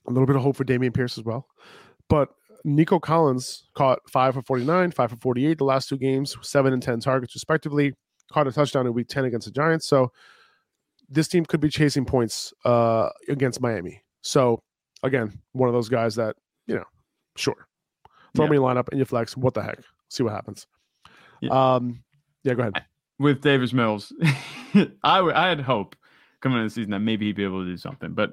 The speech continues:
Speaker 2: it hasn't been the case. This offense is just
Speaker 1: No.
Speaker 2: horrific. And you say,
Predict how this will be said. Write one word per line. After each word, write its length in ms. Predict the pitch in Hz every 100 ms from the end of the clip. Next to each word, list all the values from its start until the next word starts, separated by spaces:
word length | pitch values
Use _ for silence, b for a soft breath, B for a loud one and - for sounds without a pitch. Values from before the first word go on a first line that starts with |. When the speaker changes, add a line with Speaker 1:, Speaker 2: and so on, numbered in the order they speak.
| -
Speaker 2:
it 80 | 139
hasn't 240 | 123 117 104
been 80 | 101
the 60 |
case. 260 | 95 98 95
This 140 | 117
offense 340 | 120 113 113 104
is 80 | 117
just 40 |
Speaker 1:
No. 240 | 139 151 123
Speaker 2:
horrific. 440 | 110 101 110 98 B B -
And 100 | 135
you 80 | 123
say, 280 | 156 135